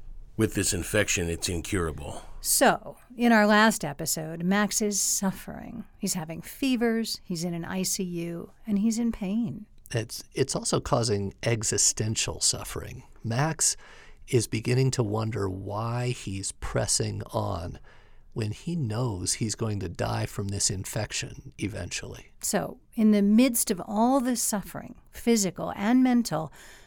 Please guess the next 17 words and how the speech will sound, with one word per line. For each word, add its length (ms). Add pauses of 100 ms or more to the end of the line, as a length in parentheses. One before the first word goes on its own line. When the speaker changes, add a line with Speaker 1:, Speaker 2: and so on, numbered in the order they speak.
(260)
Speaker 2:
Max 420
asks 460
the 140
cardiologist 720
taking 280
care 300
of 140
him 300 (380)
to 380
Speaker 1:
"Turn 180
it 80
off. 300 (260)
I 60
want 140
to 40
be 140
done." 240